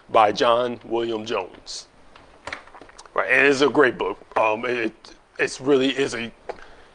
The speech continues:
it talks a lot about, uh, the colporteurs, the, the preachers that were sent out into the Confederate armies all throughout the South, and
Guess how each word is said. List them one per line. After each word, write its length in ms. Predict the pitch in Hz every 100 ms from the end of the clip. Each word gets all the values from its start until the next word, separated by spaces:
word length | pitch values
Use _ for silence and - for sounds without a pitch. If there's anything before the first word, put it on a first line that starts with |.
| -
it 160 | - 147
talks 220 | 147 143
a 60 |
lot 240 | 131 131 120
about, 480 | 113 113 110 110 -
uh, 140 | 113 104
the 80 | -
colporteurs, 760 | - 131 127 117 120 120 110
the, 260 | 120 107 104
the 180 | 107 107
preachers 640 | - 160 127 135 123 120
that 160 | 120 113
were 100 | 104
sent 260 | - 131
out 240 | 117 127 131
into 260 | 120 -
the 120 | 113
Confederate 460 | 110 113 120 107 107
armies 420 | 110 113 104 107 - - - - -
all 160 | 110
throughout 280 | 117 117 110
the 80 | -
South, 500 | - 160 120 104 - - - _ - -
and 300 | 117 110 113